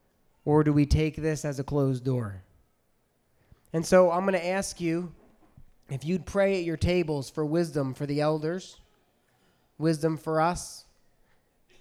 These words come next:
that God would make it very clear. That's one. And two,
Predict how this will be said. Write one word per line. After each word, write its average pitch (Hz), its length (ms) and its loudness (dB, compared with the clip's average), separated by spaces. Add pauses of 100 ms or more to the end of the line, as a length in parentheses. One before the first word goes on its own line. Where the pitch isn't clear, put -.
(120)
that 151 160 -6
God 156 240 2
would 156 160 -4
make 156 220 -2
it 156 80 -4
very 165 360 0
clear. 190 540 2 (840)
That's 156 180 -8
one. 160 380 2
And 160 180 -4
two, 180 420 2